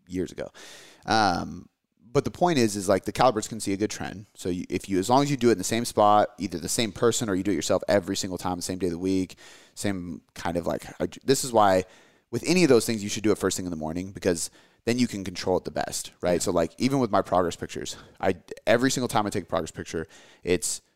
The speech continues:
Speaker 1: first thing in the morning after I've gone to the bathroom, I've had one greens drink and two coffees. And the only reason I even have those before is because when I wake up, it's dark out. So I have to wait for the sun to come out 'cause I use natural lighting 'cause that's way better.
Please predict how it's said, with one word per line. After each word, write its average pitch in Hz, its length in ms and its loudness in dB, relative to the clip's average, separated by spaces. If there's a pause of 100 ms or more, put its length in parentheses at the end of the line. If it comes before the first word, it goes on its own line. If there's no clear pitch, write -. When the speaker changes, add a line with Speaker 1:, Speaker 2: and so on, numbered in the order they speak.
(240)
Speaker 1:
first 107 180 2
thing 135 60 0
in 131 60 0
the 120 60 0
morning 98 520 0 (100)
after 95 280 0
I've 82 220 0
gone 98 200 4
to 110 60 0
the 104 40 2
bathroom, 90 540 0
I've 85 140 -4
had 87 280 -2
one 98 320 -2
greens 104 300 -6
drink 92 220 -6
and 82 100 -12
two 90 100 -12
coffees. - 460 -8 (500)
And 98 100 -8
the 104 60 4
only 156 120 8
reason 135 180 8
I 123 40 6
even 117 140 4
have 104 160 2
those 113 220 8
before 95 340 4
is 87 80 0
because 85 200 -6
when 95 100 0
I 90 40 2
wake 92 200 2
up, 90 80 2
it's 85 120 -8
dark 73 300 0
out. 50 240 -4 (240)
So - 100 -2
I 92 60 2
have 113 180 0
to 113 80 0
wait 98 200 2
for 104 80 -4
the 87 80 -4
sun 107 280 0
to 95 40 -2
come 92 160 -6
out 87 160 -2
'cause 87 80 -10
I 87 60 -2
use 87 200 -6
natural 87 320 -6
lighting 87 220 -2
'cause - 80 -12
that's - 160 -8
way 85 100 -4
better. 80 300 -4